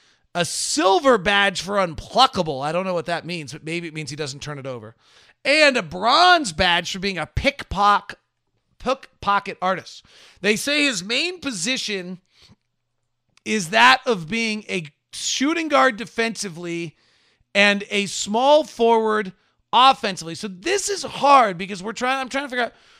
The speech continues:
should we be comparing Joe in this to all the wing players, which gets to be just fifty-seven players, but he's so different 'cause he can handle it, or just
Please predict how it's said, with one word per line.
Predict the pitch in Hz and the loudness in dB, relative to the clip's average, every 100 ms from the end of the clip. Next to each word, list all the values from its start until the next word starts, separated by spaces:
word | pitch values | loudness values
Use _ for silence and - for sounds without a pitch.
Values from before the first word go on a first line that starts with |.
| _ | _
should | - - 285 311 | -6 -2 0 2
we | 320 311 | 2 2
be | 294 | 0
comparing | - 254 196 247 247 247 226 | -4 -8 -2 0 0 -2 -6
Joe | 175 214 196 196 196 170 _ _ _ | -2 2 4 2 -2 -8 _ _ _
in | 226 240 | -4 -2
this | 226 214 214 - - _ | 0 0 0 -4 -8 _
to | 185 202 | -12 -6
all | - 240 247 | 0 2 2
the | 214 | 0
wing | 185 226 320 320 254 | -6 -8 -8 -10 -8
players, | - 196 196 220 | 0 0 0 -4
which | 190 170 | -6 -6
gets | 220 220 | -6 -8
to | - | -10
be | 214 185 | -10 -8
just | 196 - | -8 -6
fifty-seven | 254 240 214 175 - 277 285 262 | -4 -4 -6 -6 2 2 2 -2
players, | 180 175 180 | -8 -8 -8
but | 190 | -10
he's | 233 - | -8 -8
so | - 294 302 | -2 2 4
different | 254 262 214 202 | 2 -4 -6 -8
'cause | 185 | -8
he | 185 | -10
can | 175 | -8
handle | 180 240 254 180 131 | -4 -2 -4 -6 -10
it, | 131 _ _ _ _ _ _ | -14 _ _ _ _ _ _
or | 196 226 | 2 2
just | 170 285 294 | 4 2 0